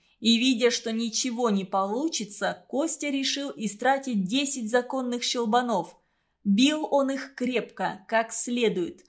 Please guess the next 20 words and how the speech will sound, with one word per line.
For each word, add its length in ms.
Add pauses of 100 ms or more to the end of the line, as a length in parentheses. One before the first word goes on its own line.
(220)
с 200
сальцем, 640
с 140
оттяжечкой. 1080 (300)
А 180
Игорь 400
неведомо 500
почему 540
обиделся 760
и 100
стал 340
кричать, 640 (240)
что 260
Костя 420
бьёт 340
нечестно, 1080
ударил 520
его 260
по 160
руке. 640